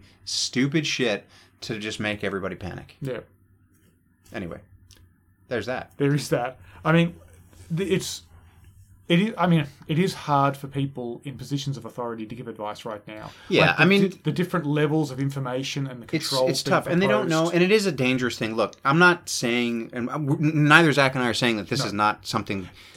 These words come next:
Speaker 2: If, if you are a runner, you need to be aware. Runners are six times more likely to get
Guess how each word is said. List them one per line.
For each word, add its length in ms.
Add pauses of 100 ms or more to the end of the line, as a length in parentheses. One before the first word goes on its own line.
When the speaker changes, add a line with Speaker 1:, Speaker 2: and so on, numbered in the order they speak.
(140)
Speaker 2:
If, 240
if 220
you 100
are 180
a 20
runner, 320
you 180
need 200
to 60
be 120
aware. 360 (140)
Runners 460
are 80
six 340
times 420
more 240
likely 500
to 120
get 240